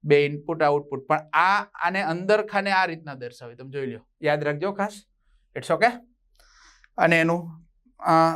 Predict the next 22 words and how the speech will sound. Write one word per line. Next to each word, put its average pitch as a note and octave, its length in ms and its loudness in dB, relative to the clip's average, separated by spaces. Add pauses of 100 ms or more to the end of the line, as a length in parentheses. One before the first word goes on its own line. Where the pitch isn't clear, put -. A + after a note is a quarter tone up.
(260)
મારે D#3 260 4
જો F3+ 140 4
દર્શાવવું E3 560 2
હોય A#2+ 180 -6 (440)
કાર્ય, E3 400 2 (100)
તો D#3 80 -6
હું D3+ 100 -8
કાર્ય D3+ 300 -2
અહીં D3+ 120 0
લખી D3 240 -4
શકું B2+ 320 -8
છું. C3+ 220 -16 (140)
શું F3+ 220 0
લખી E3 220 2
શકું B2+ 320 -10
છું? E3 300 -10 (520)
કાર્ય. B2 340 0 (3750)
જો C#3+ 100 4
મારે D3+ 240 4
કાર્ય D#3+ 340 4
લખવું E3+ 340 2
હોય A#2+ 200 2